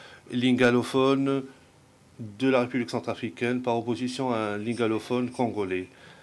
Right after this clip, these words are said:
de la R D C. Je le dis pour la même raison que celle que j'ai évoquée tout à l'heure. La connaissance de la variété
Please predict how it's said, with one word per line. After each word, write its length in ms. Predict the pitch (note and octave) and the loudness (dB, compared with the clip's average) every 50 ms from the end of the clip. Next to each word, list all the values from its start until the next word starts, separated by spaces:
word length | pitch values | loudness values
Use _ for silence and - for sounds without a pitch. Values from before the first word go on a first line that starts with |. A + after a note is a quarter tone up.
| - - - - - - - A2 | -20 -20 -20 -20 -20 -20 -8 -4
de 80 | A#2+ | 0
la 160 | A#2 A#2 A2+ G#2 | 2 2 2 2
R 40 | F#2 | 0
D 120 | - A2 F#2+ | -4 -8 -8
C. 180 | - - G2 F#2 F2+ - - - - - - - - - - - - - _ _ _ _ _ _ - - | -8 -8 -8 -8 -10 -10 -12 -14 -16 -16 -20 -20 -20 -20 -20 -20 -20 -20 _ _ _ _ _ _ -20 -10
Je 160 | A2+ A#2 C3+ | -2 0 0
le 80 | B2 | 0
dis 240 | B2 B2+ E3 G3+ A3 G3 - - A2 - - - | 0 -2 -4 -4 -4 -6 -8 -14 -20 -20 -20 -18
pour 120 | - - B2 | -8 -2 0
la 80 | A2+ | 0
même 160 | A2 A#2+ A#2 A#2+ | 2 2 2 4
raison 360 | B2+ B2+ B2 D3+ D#3+ D#3 C#3+ | 4 4 4 2 0 0 -2
que 280 | D3+ - A#2+ G#2+ G#2+ | -4 -4 -4 -4 -4
celle 220 | G#2 - - A#2 - | -4 -4 -4 -6 -4
que 100 | - A2+ | -6 -4
j'ai 140 | G2 A#2 A2+ | -2 -2 -2
évoquée 320 | G2+ G#2+ A2+ G#2+ - A2 | -2 -2 -4 -4 -4 -4
tout 120 | - A2+ - | -4 -2 -2
à 80 | C3 C3 | 0 2
l'heure. 280 | C#3 C3+ A#2+ G#2+ G2 - - - - - - - - - - - - - - - - | 4 2 2 0 -2 -6 -12 -20 -20 -20 -20 -20 -20 -20 -20 -20 -20 -20 -20 -14 -6
La 240 | - B2 B2 B2 B2 | 0 4 6 6 6
connaissance 880 | B2 - C#3 C3+ C3+ C3 - - D#3+ D#3+ D3 - - - - - - - - - - - _ _ _ - - | 6 4 2 2 2 2 2 0 0 0 0 -2 -2 -2 -4 -6 -10 -18 -20 -20 -20 -20 _ _ _ -18 -16
de 240 | C3+ A2+ G#2 A#2+ A#2+ | -16 -6 0 2 4
la 160 | A#2+ B2 A#2 | 6 6 4
variété 720 | A2+ - E3 E3 E3 D#3 C#3+ C#3 C#3 - D#3 C#3 B2 B2+ | 6 6 6 6 6 6 4 2 2 2 2 2 2 0